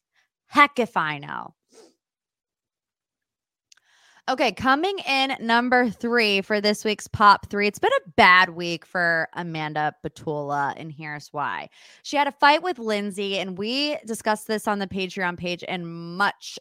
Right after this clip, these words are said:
greater detail. Um, but Amanda and Paige were on Watch What Happens Live. Andy asked, "Who's the rudest to their fans?" Lindsay's face was not on the screen, but Andy was like, "Is it Lindsay?" Essentially, Amanda said yes.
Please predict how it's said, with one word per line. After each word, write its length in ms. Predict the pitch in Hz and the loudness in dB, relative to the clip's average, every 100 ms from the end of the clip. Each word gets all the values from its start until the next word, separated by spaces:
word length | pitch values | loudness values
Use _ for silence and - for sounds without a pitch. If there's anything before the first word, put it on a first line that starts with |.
| - | -18
greater 580 | - 175 170 165 151 139 - | -8 -4 -4 -2 -4 -6 -10
detail. 600 | 165 151 - 135 131 160 - _ _ _ _ _ - | -16 -14 -10 -6 -6 -8 -12 _ _ _ _ _ -4
Um, 260 | 214 190 190 - - - | 0 0 -2 -10 -20 2
but 240 | 254 240 - | 6 6 4
Amanda 320 | 247 269 330 | -2 -2 -2
and 80 | 330 | -4
Paige 420 | 247 202 196 196 | -6 -4 -4 -4
were 120 | 202 190 | -4 0
on 200 | 180 180 | 0 0
Watch 200 | 175 190 | -2 -2
What 100 | 202 | -4
Happens 280 | 202 202 | -4 -4
Live. 300 | 175 160 160 160 | -2 0 0 -4
Andy 260 | 190 196 190 | -6 -4 0
asked, 300 | 170 170 - | 0 -2 -8
"Who's 280 | 196 254 247 | -6 -4 -2
the 120 | 240 | -2
rudest 300 | 214 190 - | -2 -4 -6
to 60 | |
their 160 | 180 165 | -6 -6
fans?" 460 | - 160 151 - - _ _ | -6 -10 -10 -16 -20 _ _
Lindsay's 380 | 233 320 381 370 | -4 -2 -4 -6
face 240 | - 233 233 | -2 -2 -2
was 140 | 208 | -6
not 240 | 208 196 | -2 -2
on 140 | - 185 | -2 -4
the 80 | 175 | -6
screen, 420 | - 190 185 180 | -8 -6 -4 -4
but 360 | 180 170 165 - - | 0 0 0 -4 -10
Andy 200 | 170 170 | -8 -8
was 140 | 160 | -8
like, 160 | 151 151 | -8 -8
"Is 160 | - 147 | -10 -10
it 120 | 143 | -4
Lindsay?" 500 | 262 339 311 294 277 220 _ _ - | -2 -2 -4 -4 -4 -8 _ _ -8
Essentially, 480 | 208 220 196 202 185 | -4 -4 -4 -6 -8
Amanda 320 | 175 156 151 | -8 -8 -8
said 200 | - 147 | -8 -8
yes. 340 | - 67 - | -10 -14 -16